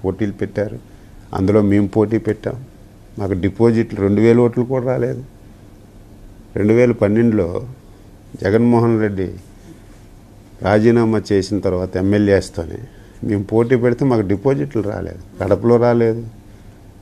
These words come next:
ఎక్కడ పెట్టినా రాలేదు. రెండు వేల రెండు,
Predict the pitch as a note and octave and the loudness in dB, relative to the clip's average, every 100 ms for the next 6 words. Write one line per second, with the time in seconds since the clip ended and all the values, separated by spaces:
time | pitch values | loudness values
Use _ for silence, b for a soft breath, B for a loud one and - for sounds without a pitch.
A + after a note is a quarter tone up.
0 | - - A2 A2+ - A#2 G#2 A2 B2+ A#2+ | -8 2 4 4 4 4 6 4 4 2
1 | A#2 G#2 G2+ F#2+ A2 - - - - A#2+ | 2 2 0 -4 -10 -18 -20 -20 -6 0
2 | C3 C#3+ C#3 B2+ C3 B2 | 4 6 6 4 2 2